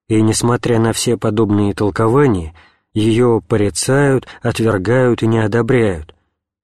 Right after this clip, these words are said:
Ее отличают не только от естественной теологии, принадлежащей философам, но и от гражданской, о которой у нас идет речь,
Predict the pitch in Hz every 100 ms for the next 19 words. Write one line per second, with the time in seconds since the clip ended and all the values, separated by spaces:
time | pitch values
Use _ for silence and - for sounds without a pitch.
0 | _ _ _ _ - 117 113 113 123 113
1 | 110 131 135 - 123 101 107 107 156 156
2 | 147 - 131 - 120 104 - 98 98 -
3 | 117 117 104 95 92 - - - - 110
4 | 101 104 107 101 - 98 - 123 113 92
5 | 92 - 80 _ _ _ - 110 123 131
6 | 113 127 135 127 113 104 87 - - -
7 | - - 113 - 107 104 104 - 104 110
8 | - 107 85 -